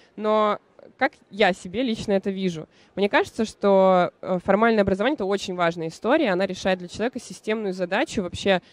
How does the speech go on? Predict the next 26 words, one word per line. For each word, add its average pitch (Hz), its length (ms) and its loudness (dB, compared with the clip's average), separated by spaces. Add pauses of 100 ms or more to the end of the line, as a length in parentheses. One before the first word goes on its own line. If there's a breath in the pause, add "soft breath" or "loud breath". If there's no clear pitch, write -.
(160 soft breath)
того, 202 200 4
как - 160 -18
он 214 100 0
воспринимает 190 680 -2
мир. 196 220 4
Это 165 100 -6
такая 180 220 -2
фундаментальная, 196 1080 2 (340 soft breath)
м, 180 520 -6 (120)
базовая, 185 720 0
это - 200 -14
фундаментальная 214 540 -2
такая 175 180 -10
база 226 460 2
для 175 180 -8
человека, 190 720 0 (320 soft breath)
ам, 175 580 -2 (520)
которая 214 520 2
ему 202 520 4 (760)
помогает 208 720 2
учиться 202 800 0 (340 soft breath)
мыслить 214 540 4
в - 80 -20
целом, 156 420 4
да, 220 280 4 (120)
а 180 340 6